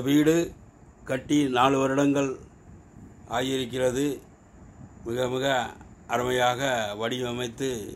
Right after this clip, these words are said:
கட்டியிருக்கிறார்கள் மக்களே. மக்களே, எல்லோருக்குமே வாழ்க்கையில் சொந்த வீடு கட்டி, சொந்த வீடு கனவு ஆசை உண்டு. அந்த கனவை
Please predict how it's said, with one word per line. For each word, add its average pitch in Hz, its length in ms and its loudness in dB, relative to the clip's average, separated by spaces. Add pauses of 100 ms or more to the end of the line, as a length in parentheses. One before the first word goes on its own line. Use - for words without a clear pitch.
(220)
கட்டியிருக்கிறார்கள் 117 920 -2
மக்களே. 117 300 0 (640)
மக்களே, 135 360 0 (320)
எல்லோருக்குமே 131 720 0 (560)
வாழ்க்கையில் 131 560 0 (500)
சொந்த 135 400 2
வீடு 131 240 0 (720)
கட்டி, 120 340 0 (640)
சொந்த 131 380 -2
வீடு 127 220 -2 (640)
கனவு 127 380 2 (180)
ஆசை 127 280 0 (120)
உண்டு. 117 240 -2 (480)
அந்த 104 120 -8 (140)
கனவை 123 360 -2